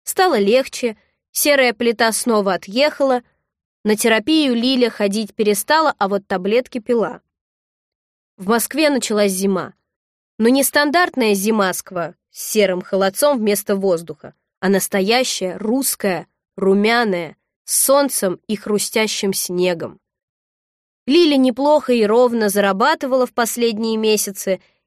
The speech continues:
и решила съездить отдохнуть, но потом поняла, что не хочет оставлять Москвы. Позвала к себе маму, погулять, сходить в театр, в торговые центры.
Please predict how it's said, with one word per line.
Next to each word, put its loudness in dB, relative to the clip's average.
и 0
решила 2
съездить -2
отдохнуть, -4
но -2
потом 0
поняла, 0
что -4
не 0
хочет -4
оставлять -4
Москвы. -4
Позвала 2
к -12
себе -2
маму, 0
погулять, 2
сходить -6
в -20
театр, -2
в -20
торговые 0
центры. -2